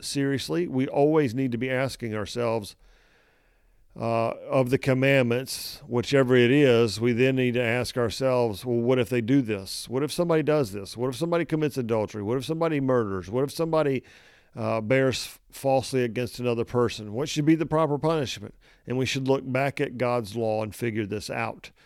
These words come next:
Now, God's law doesn't spell it out, you know, for every, you know, particular case,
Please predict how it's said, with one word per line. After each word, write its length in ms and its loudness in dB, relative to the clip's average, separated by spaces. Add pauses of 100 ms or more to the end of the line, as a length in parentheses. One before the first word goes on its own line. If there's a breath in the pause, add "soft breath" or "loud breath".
(440 soft breath)
Now, 120 -4
God's 340 4
law 220 6
doesn't 320 2
spell 420 0
it 80 2
out, 380 0 (500)
you 140 -8
know, 240 0
for 240 -2
every, 460 2 (1040)
you 80 -6
know, 120 2
particular 640 2
case, 600 -4